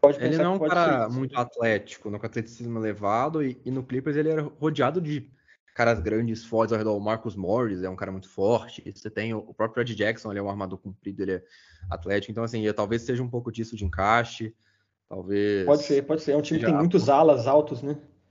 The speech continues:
Speaker 2: a pouca amostragem
Speaker 1: Quando ele
Speaker 2: dele
Speaker 1: jogava lá,
Speaker 2: de
Speaker 1: tinha o
Speaker 2: campo.
Speaker 1: Batum também, que é alto.
Speaker 2: É,
Speaker 1: Né?
Speaker 2: tá, defende muito também.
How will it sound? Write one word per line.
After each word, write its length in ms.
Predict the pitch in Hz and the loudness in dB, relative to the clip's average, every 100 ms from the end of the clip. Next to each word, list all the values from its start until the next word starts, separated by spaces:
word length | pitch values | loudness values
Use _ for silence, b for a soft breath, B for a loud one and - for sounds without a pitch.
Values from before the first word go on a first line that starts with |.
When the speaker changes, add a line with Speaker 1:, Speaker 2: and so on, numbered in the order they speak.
| _ | _
Speaker 2:
a 80 | - | -12
pouca 280 | - 135 135 | -6 -4 -2
amostragem 720 | 120 - - 110 123 123 107 | -4 -4 0 4 6 6 4
Speaker 1:
Quando 140 | 95 | 4
ele 80 | 104 | 4
Speaker 2:
dele 40 | 123 | 6
Speaker 1:
jogava 220 | 147 147 | 6 6
lá, 100 | 147 | 6
Speaker 2:
de 80 | 143 | 2
Speaker 1:
tinha 100 | - | 2
o 40 | 165 | 4
Speaker 2:
campo. 140 | 156 | 4
Speaker 1:
Batum 200 | - 160 | 2 -4
também, 240 | 156 147 151 | -2 -2 -2
que 120 | 147 | -2
é 20 | |
alto. 420 | 135 156 160 170 - _ - _ _ 107 | 2 2 0 -6 -20 _ -20 _ _ 0
Speaker 2:
É, 260 | 113 110 - | 2 2 -2
Speaker 1:
Né? 120 | 139 | -10
Speaker 2:
tá, 80 | 120 | -8
defende 360 | 104 107 110 104 | -4 -4 -6 -8
muito 260 | 101 101 87 | -8 -10 -10
também. 320 | 95 107 | -8 -8